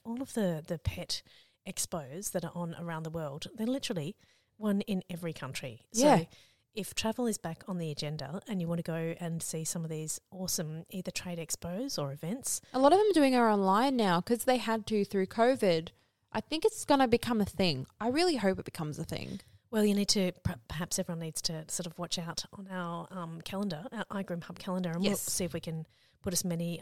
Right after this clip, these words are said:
Speaker 1: um, seminars and expos on that site as we can. But the other one that, one of the things that caught my eye was the World Grooming Conference, and it looks like Colin Taylor is involved in that one, and that's happening in May, mid-May.
Speaker 2: Oh, wow.
Speaker 1: Yeah, so we'll have more on that a little bit later as
Speaker 2: Yeah,
Speaker 1: well.
Speaker 2: we'll do,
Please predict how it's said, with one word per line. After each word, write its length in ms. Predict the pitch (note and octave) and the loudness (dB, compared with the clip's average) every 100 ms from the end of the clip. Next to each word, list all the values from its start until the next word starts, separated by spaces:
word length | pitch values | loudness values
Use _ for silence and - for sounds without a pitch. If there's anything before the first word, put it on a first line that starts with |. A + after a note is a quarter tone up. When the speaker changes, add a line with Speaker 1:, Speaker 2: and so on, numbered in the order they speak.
| E3 | -10
Speaker 1:
um, 440 | D#3 D3+ D3 D#3 _ D#3+ | -12 -10 -12 -14 _ -10
seminars 640 | - F3 D#3+ F#3+ D4 C#4+ - | -6 -4 -4 -6 -8 -12 -12
and 240 | E3+ D#3+ | -10 -8
expos 500 | D3+ E3+ - D#3+ D#3+ D#3 - | -8 -10 -8 -8 -10 -12 -10
on 160 | F#3 | -8
that 200 | E3+ E3 - | -6 -6 -10
site 300 | D#3+ D#3 F3+ | -10 -12 -12
as 160 | - | -10
we 60 | E3+ | -10
can. 280 | - G#3 E4 _ _ _ _ _ _ | -10 -10 -10 _ _ _ _ _ _
But 80 | - | 0
the 80 | C4+ | 2
other 100 | C#4+ | 2
one 140 | B3+ | 2
that, 160 | G#3+ - G#3+ | 2 0 -2
one 120 | A#3+ | 0
of 80 | C4 | 2
the 80 | F#3+ | 0
things 240 | - F#3 | -2 -4
that 80 | F3 | -4
caught 180 | - D#3+ | -4 -4
my 220 | D#3+ D#3 - | -4 -6 -8
eye 220 | F3 E3+ | -8 -6
was 200 | E3+ F3 | -4 -4
the 80 | F3 | -4
World 320 | E3+ E3 E3 | -4 -6 -6
Grooming 260 | - E3+ G3 | -8 -6 -6
Conference, 560 | - E3+ D3+ A#2 - - - | -8 -10 -10 -10 -10 -12 -14
and 340 | F3 E3+ E3 - | -10 -10 -12 -12
it 60 | |
looks 160 | G#3 - | -8 -8
like 80 | A#3+ | -8
Colin 240 | - D#3+ | -6 -6
Taylor 380 | - F#3 G3 F#3 | -6 -10 -10 -10
is 220 | G3 E3+ | -8 -8
involved 340 | D#3+ D#3+ D3+ - | -8 -8 -8 -8
in 80 | D3 | -10
that 100 | C#3 | -8
one, 220 | E3 D#4 _ _ _ _ | -10 -10 _ _ _ _
and 80 | G3 | -10
that's 140 | G3+ - | -6 -6
happening 340 | G#3+ G3+ F#3 - | -6 -4 -4 -6
in 200 | F3+ E3 | -8 -8
May, 360 | E3 D#3+ C#3 - | -10 -10 -12 -14
mid-May. 220 | F#3 - | -14 -4
Speaker 2:
Oh, 120 | C4 | -2
wow. 440 | A3 G#3 A#3+ B3 G3 | 2 2 2 2 2
Speaker 1:
Yeah, 240 | D#4 C#4+ F3 | 0 -4 -4
so 120 | A3 | -4
we'll 80 | A3 | -2
have 160 | F#3+ F#3+ | -4 -6
more 180 | F3 | -8
on 120 | D3+ D#3 | -10 -10
that 160 | C#3+ _ - | -12 _ -20
a 40 | |
little 220 | G3 E3+ | -12 -12
bit 120 | E3+ - | -10 -10
later 220 | E3 D#3+ | -8 4
as 60 | |
Speaker 2:
Yeah, 100 | E4 A#3 | 8 8
Speaker 1:
well. 60 | A3 | 8
Speaker 2:
we'll 60 | |
do, 180 | A#3+ B3 | 6 4